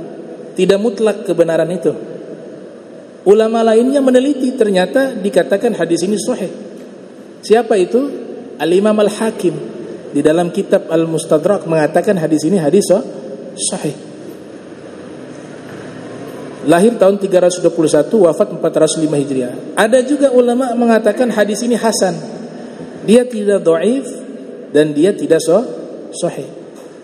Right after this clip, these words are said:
Tapi mengatakan hadis yang bagus, hasan, yaitu Al-Imam As-Suyuti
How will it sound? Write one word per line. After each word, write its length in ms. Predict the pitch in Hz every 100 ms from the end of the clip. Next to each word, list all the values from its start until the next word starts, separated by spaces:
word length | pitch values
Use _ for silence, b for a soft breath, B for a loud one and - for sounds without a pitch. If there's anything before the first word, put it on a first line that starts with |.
| -
Tapi 160 | - 202
mengatakan 560 | 190 160 151 151 196 160
hadis 320 | 165 170 156
yang 160 | 160
bagus, 400 | 170 196 156 - -
hasan, 320 | 156 147 139 139 - -
yaitu 400 | 135 135 - 175
Al-Imam 480 | 143 147 147 185 180
As-Suyuti 840 | 156 - 180 214 220 160 - -